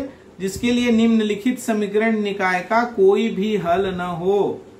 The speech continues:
यहाँ पे हमको कोई भी हल न हो का condition लगाना है, यानी कि कोई भी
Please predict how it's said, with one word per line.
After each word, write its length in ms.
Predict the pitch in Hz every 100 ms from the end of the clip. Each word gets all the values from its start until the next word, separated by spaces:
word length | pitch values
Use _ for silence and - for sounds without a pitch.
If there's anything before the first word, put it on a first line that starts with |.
| - 165
यहाँ 180 | 208
पे 120 | 226 226
हमको 260 | 214 240
कोई 280 | 226 202 233
भी 160 | 226 220
हल 200 | 220 214
न 40 | 220
हो 160 | 226
का 120 | 220 226
condition 420 | 214 196 196 208
लगाना 340 | 190 180 175 208
है, 160 | 226
यानी 200 | 202 208 226
कि 260 | 240 254 262 - - - - -
कोई 480 | 185 190 202 226 254
भी 600 | 214 202 220 233 254 277